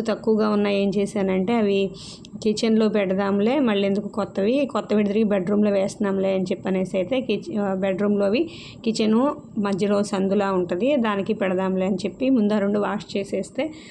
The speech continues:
వాటర్ కారిపోతాయి, స్టిక్కర్లు అనేవి మేకులు కొట్టేసే లోపు అప్పుడు ఫిక్స్ చేసేయచ్చు అని చెప్పనేసి వచ్చానన్నమాట. అయితే మళ్ళీ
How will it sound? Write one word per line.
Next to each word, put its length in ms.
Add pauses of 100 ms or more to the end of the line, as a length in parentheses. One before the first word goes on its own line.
(200)
వాటర్ 320
కారిపోతాయి, 760
స్టిక్కర్లు 440
అనేవి 220
మేకులు 280
కొట్టేసే 420
లోపు 240
అప్పుడు 240
ఫిక్స్ 220
చేసేయచ్చు 580
అని 160
చెప్పనేసి 580 (540)
వచ్చానన్నమాట. 720 (140)
అయితే 260
మళ్ళీ 300